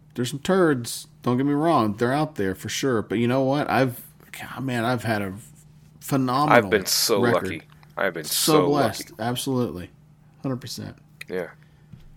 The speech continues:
Speaker 1: The
Speaker 2: So,
Speaker 1: players are great. I keep
Speaker 2: play-
Speaker 1: saying that. It's not me. I'm, I'm not a butt kiss. I'm serious. Like, I've, like, I've had really great players. I've, I've had a couple questionables that have been out there,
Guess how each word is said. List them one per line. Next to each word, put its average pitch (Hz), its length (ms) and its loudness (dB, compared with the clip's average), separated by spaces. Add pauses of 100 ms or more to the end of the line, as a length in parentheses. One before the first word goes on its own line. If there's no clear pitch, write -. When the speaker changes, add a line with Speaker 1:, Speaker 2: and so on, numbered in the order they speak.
(280)
Speaker 1:
The 110 100 -2
Speaker 2:
So, 185 100 0
Speaker 1:
players 160 300 4
are 123 60 0
great. 143 320 -6 (240)
I - 40 -4
keep 147 180 0
Speaker 2:
play- 147 160 4
Speaker 1:
saying 135 120 2
that. 82 240 -6 (320)
It's - 160 -4
not 151 140 4
me. 151 160 2
I'm, 139 140 4
I'm 151 120 2
not 156 100 4
a 131 40 4
butt 139 340 2
kiss. 104 240 0
I'm 101 80 -6
serious. 123 500 0
Like, 101 120 -4
I've, 113 220 -2
like, 113 140 2 (240)
I've 113 120 -2
had 113 260 -2
really 113 200 6
great 107 300 2
players. 127 520 -4 (340)
I've, 127 160 -4
I've 175 260 2
had 214 120 2
a 185 60 0
couple 185 320 -2
questionables 156 800 0 (220)
that 135 140 2
have 127 100 2
been 123 120 2
out 113 180 0
there, 113 200 0